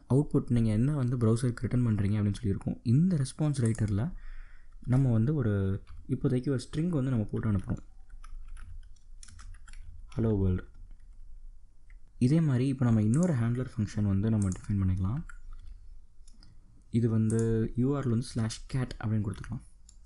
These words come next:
"ஹலோ கேட்." இதை நம்ம ரன் பண்றதுக்கு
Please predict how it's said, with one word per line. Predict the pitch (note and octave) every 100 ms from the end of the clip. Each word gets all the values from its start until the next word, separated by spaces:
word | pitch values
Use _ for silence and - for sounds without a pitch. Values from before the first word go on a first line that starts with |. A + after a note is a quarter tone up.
| - - - - - - - - - - -
"ஹலோ | G#3+
கேட்." | F#3+ - - - - - - - - - - - - - - - - - - - - - - - -
இதை | C#3 D#3+
நம்ம | D3 A#2+
ரன் | A#2 D#3+
பண்றதுக்கு | E3+ A#2+ G2+ - C#3